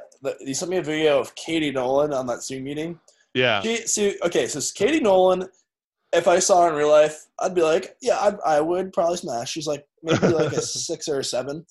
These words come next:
Speaker 2: She's
Speaker 1: But
Speaker 2: more of
Speaker 1: just
Speaker 2: a girl. She's not like a smash. She's like a girlfriend. She's like,
Speaker 1: I
Speaker 2: "I
Speaker 1: would,
Speaker 2: take,
Speaker 1: no, it, no,
Speaker 2: this
Speaker 1: yeah,
Speaker 2: is Kate. I'm
Speaker 1: she,
Speaker 2: seeing,
Speaker 1: no.
Speaker 2: I'm seeing this girl, Katie. She's not like, uh, you pick her up at a bar. Like,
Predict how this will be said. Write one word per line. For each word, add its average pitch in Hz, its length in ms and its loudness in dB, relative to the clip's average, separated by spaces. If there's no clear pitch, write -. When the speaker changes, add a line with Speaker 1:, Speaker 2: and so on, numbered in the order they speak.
Speaker 2:
She's 220 220 -2
Speaker 1:
But 233 60 -2
Speaker 2:
more 247 120 4
of 233 60 2
Speaker 1:
just 226 160 4
Speaker 2:
a 123 60 -4
girl. 131 280 0
She's 208 240 -4
not 226 200 0
like 175 160 -2
a 139 40 -4
smash. 110 520 -6
She's 113 200 -12
like 113 140 -6
a 113 60 -10
girlfriend. 101 640 -10
She's 110 200 -16
like, 107 280 -6
Speaker 1:
I 143 180 6
Speaker 2:
"I 214 40 6
Speaker 1:
would, 202 140 4
Speaker 2:
take, 131 120 0
Speaker 1:
no, 165 120 6
it, 175 220 -2
no, 123 360 2
Speaker 2:
this 123 140 0
Speaker 1:
yeah, - 80 0
Speaker 2:
is - 100 -4
Kate. 143 240 0
I'm 123 140 2
Speaker 1:
she, 101 60 -4
Speaker 2:
seeing, 139 240 0
Speaker 1:
no. 104 160 0
Speaker 2:
I'm 127 160 -2
seeing 147 460 -2
this 143 160 -4
girl, 131 220 -4
Katie. 110 560 -6
She's 151 220 -10
not 170 240 -2
like, 131 320 0
uh, 117 320 0
you 120 120 -10
pick - 200 -10
her 120 100 -6
up 113 120 -6
at 104 80 -8
a 95 40 -12
bar. 101 340 -4
Like, 101 200 -6